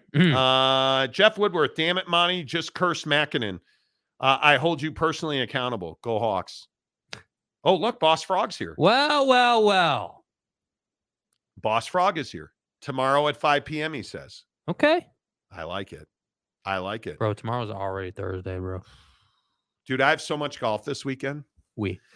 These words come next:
Speaker 2: We have, we have a Hawaii trip coming up in three weeks, two and a half weeks now. Uh, we'll be off the week of Thanksgiving.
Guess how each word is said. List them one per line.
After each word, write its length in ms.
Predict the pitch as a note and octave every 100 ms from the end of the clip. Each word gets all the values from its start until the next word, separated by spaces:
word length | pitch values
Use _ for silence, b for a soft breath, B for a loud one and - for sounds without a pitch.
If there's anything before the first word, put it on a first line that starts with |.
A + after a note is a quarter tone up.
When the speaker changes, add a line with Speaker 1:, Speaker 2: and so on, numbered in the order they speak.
| b b -
Speaker 2:
We 220 | D#3 G#3+
have, 420 | B3 G#3 F#3 D#3 -
we 220 | D3+ E3
have 520 | F#3+ G#3 F3+ F3 D3+ -
a 100 | D3+
Hawaii 440 | C3+ D3 C#3+ D3+ E3
trip 300 | - E3+ -
coming 260 | D#3+ D3+
up 160 | D3 D3
in 120 | A#2
three 420 | - - B2+ D3
weeks, 400 | C#3+ C3 G#2+ -
two 180 | - C#3+
and 80 | C#3+
a 60 | A#2+
half 220 | G#2+ -
weeks 280 | G2+ F2 -
now. 220 | E2 - _ _ _ _ _ _ _ _ _ _
Uh, 200 | C3 B2+ C3
we'll 100 | D3+
be 160 | E3+
off 300 | D3+ C#3 -
the 80 | D3
week 220 | C3+ C#3
of 80 | C3+
Thanksgiving. 600 | C3 B2+ - G2+ F2 G2